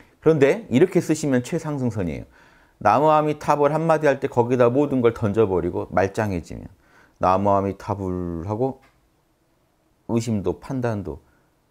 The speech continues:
모든 게 날아가 버리고 고민도 나 홀로 존재에 만족하고 계시면 나무 아미타불 한마디 한 김에 견성합니다. 그럼 이건 최상승선 맛이 있죠.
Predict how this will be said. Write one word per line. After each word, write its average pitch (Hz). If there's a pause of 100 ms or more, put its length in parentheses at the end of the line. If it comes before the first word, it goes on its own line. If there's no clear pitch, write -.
(880)
모든 104
게 92
날아가 85
버리고 76
고민도 82 (300)
나 87
홀로 104 (260)
존재에 92
만족하고 78
계시면 85 (380)
나무 90
아미타불 92
한마디 104
한 98
김에 87
견성합니다. 78 (420)
그럼 87
이건 85
최상승선 101
맛이 76
있죠. -